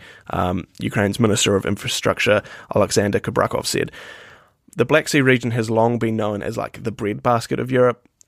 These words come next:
The holdup of food shipments because of the war has worsened rising food prices worldwide and threatened hunger and political instability in, like, developing nations.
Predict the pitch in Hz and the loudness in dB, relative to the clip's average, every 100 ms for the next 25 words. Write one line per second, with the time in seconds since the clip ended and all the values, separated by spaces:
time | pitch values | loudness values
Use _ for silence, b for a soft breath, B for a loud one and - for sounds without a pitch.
0 | _ - - 110 123 117 117 - 113 - | _ -6 2 4 4 4 0 0 0 2
1 | - 104 101 - 110 117 113 113 110 98 | 0 -2 -6 -6 -6 -4 -4 -2 0 2
2 | 101 107 101 113 117 110 113 107 120 - | 2 0 -6 2 2 4 0 -4 -6 0
3 | 110 107 110 120 127 123 113 120 117 120 | 0 0 -2 0 2 2 2 0 0 2
4 | 117 113 113 113 - - 113 - 107 113 | 4 6 6 4 0 -10 -6 0 0 0
5 | 117 110 107 80 - 107 117 107 - 107 | -2 0 0 0 -4 -8 -4 -4 -2 -2
6 | 92 113 - 107 107 - - 107 - - | -2 -4 -4 -2 -2 -2 -6 -6 -6 -8
7 | _ - 101 87 107 101 - - 120 | _ -6 -2 -2 -6 -10 -8 -8 -10